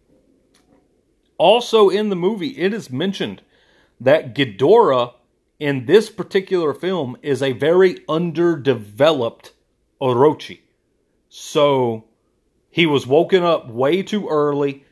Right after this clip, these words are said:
He only had three heads, and at full grown and full power, he would have had eight heads. He put up a pretty good scrap against Godzilla in that movie.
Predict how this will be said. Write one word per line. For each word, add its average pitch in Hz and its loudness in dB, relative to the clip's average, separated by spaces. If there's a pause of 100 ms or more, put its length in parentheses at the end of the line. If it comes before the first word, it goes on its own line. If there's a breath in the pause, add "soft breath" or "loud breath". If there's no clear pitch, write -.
He 131 -8
only 147 0
had 131 0
three 151 -4
heads, 123 -2 (600)
and 123 -2
at - -8
full 175 6
grown 156 2
and 120 -8
full 151 0
power, 139 -2 (240 soft breath)
he 127 -10
would 135 0
have 127 -2
had 113 -6
eight 160 -4
heads. 117 0 (240 soft breath)
He 147 0
put 233 4
up 277 6
a 190 0
pretty 233 -6
good 208 -2
scrap - -8
against 147 -2 (280)
Godzilla 147 -2
in 170 -4
that 151 0
movie. 123 -6